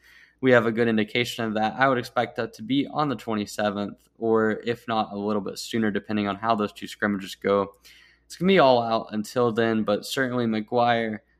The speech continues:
has a lot of optimism around. I mean, you heard Tyler Shuck talk about the optimism around the program. I heard it from, like, Fungi. You heard it from Baron Morton.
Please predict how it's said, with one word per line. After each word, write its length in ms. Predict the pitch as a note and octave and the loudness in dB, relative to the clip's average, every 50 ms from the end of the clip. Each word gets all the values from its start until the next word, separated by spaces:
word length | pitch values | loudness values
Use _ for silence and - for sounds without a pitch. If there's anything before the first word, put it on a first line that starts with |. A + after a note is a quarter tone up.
| - - | -20 -20
has 260 | _ - C#3 C#3+ C3 B2 | _ -2 -2 0 2 2
a 60 | A2+ | 0
lot 360 | G#2+ G#2 G#2+ A#2 A#2+ A#2+ A2+ | 0 0 0 2 4 4 4
of 100 | G#2 G2+ | 2 0
optimism 520 | G#2+ G#2 G#2 - G#2 G#2 G2 F#2+ G2+ F#2+ | -2 -2 -4 -4 -6 -6 -4 -4 -6 -6
around. 180 | F#2+ F#2+ G2 G2 | -6 -4 -4 -4
I 40 | G2 | -2
mean, 140 | G#2 G#2+ A2+ | -2 0 0
you 120 | A#2 A#2+ | -2 -2
heard 320 | A#2 C3 B2+ A#2+ G#2+ G#2 - | 0 0 0 0 0 -4 -4
Tyler 320 | - B2+ A#2+ A2+ G#2 G2+ | 0 2 2 2 2 -2
Shuck 340 | - - - B2+ A#2 A2+ - | -4 -2 0 0 0 0 -2
talk 220 | - A2+ A2 - | -4 -4 -4 -2
about 220 | - G#2+ G#2 G2+ - | 0 0 0 2 2
the 60 | A2 | 0
optimism 380 | G2+ G2+ - - G#2 G2+ G2 G2+ | -2 -2 -2 -4 -10 -12 -8 -6
around 160 | G2+ G2+ G2 | -6 -6 -4
the 80 | G2 | -6
program. 560 | - - - G#2 G2+ F#2+ G2+ G2 G2+ G2+ G2 G2 - _ _ _ _ _ _ | -8 -4 -4 -4 -2 -2 -2 -2 0 0 -2 -4 -8 _ _ _ _ _ _
I 80 | - G#2+ | -6 0
heard 180 | G#2+ B2+ B2 | 2 4 4
it 140 | A#2+ A2+ G#2 | 4 2 0
from, 480 | - - - A2+ A2 G#2+ G#2 G#2 G#2 - - | -4 -2 2 2 4 4 4 2 0 -4 -4
like, 320 | - B2 A#2+ A2+ G#2+ - - | -2 0 2 2 0 -2 -8
Fungi. 420 | - - B2 B2 B2 B2 A#2 A2+ | -6 -2 0 0 0 0 -2 -2
You 180 | A#2 A2 G#2 G2+ | 0 0 0 2
heard 180 | G2+ A2 G#2+ | 2 2 0
it 120 | G#2+ G2+ - | 0 -2 -4
from 260 | - - G#2 G2+ F#2+ | -8 -8 -8 -6 -2
Baron 280 | G#2 G#2 G2 F#2+ F#2+ F#2+ | -2 -2 -2 -2 -2 -2
Morton. 500 | G2+ A2+ A#2+ A2 - A2 A2 G#2+ G#2 | 0 0 0 0 -2 -2 -2 -2 -2